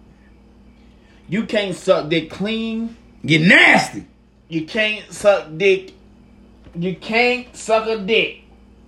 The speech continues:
Speaker 1: without a lot of motherfucking head motion, hand motion, and, and motherfucking saliva.
Speaker 2: I need saliva.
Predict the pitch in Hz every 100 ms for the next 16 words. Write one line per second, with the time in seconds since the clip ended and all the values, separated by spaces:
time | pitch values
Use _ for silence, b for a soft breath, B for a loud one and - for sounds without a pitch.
0 | - b - 123 139 123 117 123 117 113
1 | 120 123 123 - 135 120 107 156 180 190
2 | 185 180 185 185 180 190 185 165 170 180
3 | 180 165 170 175 165 156 143 131 135 147
4 | 143 127 165 156 151 - 147 156 156 156
5 | 202 302 349 330 - 339 311 330 359 359
6 | 339 294 269 269 208 -